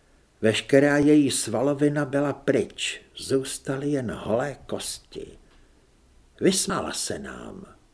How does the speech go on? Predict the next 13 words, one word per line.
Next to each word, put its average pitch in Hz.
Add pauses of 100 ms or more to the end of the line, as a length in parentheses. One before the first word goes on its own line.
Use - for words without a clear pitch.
(440)
Byl 165
to 180
dlouhý 175
a -
upřímný 175
smích, 147
jako 113
kdybychom 135
právě 147
předvedli 151
vynikající 175
komické 151
číslo. -